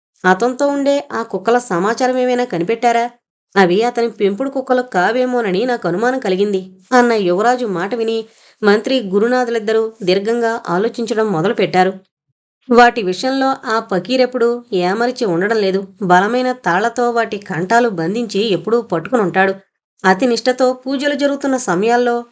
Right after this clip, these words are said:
వాటిని ఎదురుగానే కట్టుంచి అతి జాగ్రత్తగా చూస్తుంటాడు. దానిని బట్టి ఆ కుక్కల విషయంలో కూడా ఏదో విశేషం ఉండి ఉంటుందని మనం ఊహించాలి. పెంపుడు కుక్కలైతే అన్ని కట్టుతాళ్లెందుకు? అవి యజమానిని వదిలిపెట్టి వెళ్ళనే వెళ్ళవు అని పరిశోధన ప్రధాని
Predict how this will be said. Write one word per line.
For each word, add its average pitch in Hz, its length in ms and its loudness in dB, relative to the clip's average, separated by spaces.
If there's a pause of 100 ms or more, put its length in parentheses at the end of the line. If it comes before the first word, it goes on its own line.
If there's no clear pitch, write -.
వాటిని 233 320 2
ఎదురుగానే 240 600 0
కట్టుంచి 233 800 -2
అతి 180 260 -2
జాగ్రత్తగా 220 640 0 (100)
చూస్తుంటాడు. 190 500 0 (500)
దానిని 202 300 4
బట్టి 208 580 -2
ఆ 208 140 0
కుక్కల 214 380 -2
విషయంలో 247 400 0
కూడా 233 440 0
ఏదో 190 300 0
విశేషం 226 600 -2
ఉండి 220 140 -2
ఉంటుందని 220 540 0
మనం 190 360 -2
ఊహించాలి. 196 640 -2 (440)
పెంపుడు 226 280 4
కుక్కలైతే 254 720 0
అన్ని 208 200 -2
కట్టుతాళ్లెందుకు? 247 960 0 (340)
అవి 233 180 6
యజమానిని 247 500 2
వదిలిపెట్టి 247 560 0
వెళ్ళనే 185 400 0
వెళ్ళవు 214 340 0 (300)
అని 185 320 4
పరిశోధన 247 640 0
ప్రధాని 233 480 -2